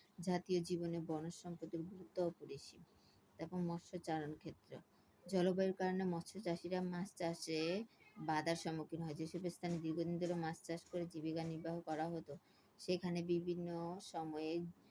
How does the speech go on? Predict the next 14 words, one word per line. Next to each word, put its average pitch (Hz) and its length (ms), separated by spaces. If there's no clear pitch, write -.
ঝড় 160 440
ঝট্টা-, 160 600
ঝড় 165 280
ঝঞ্ঝা, 170 680
বন্যার 160 480
কারণে 156 500
অসময়ে 165 580
পানি 156 240
বেড়ে 165 340
মাছের 165 540
চাষে 170 440
সমস্যার 156 460
সৃষ্টি 156 340
হচ্ছে। 139 400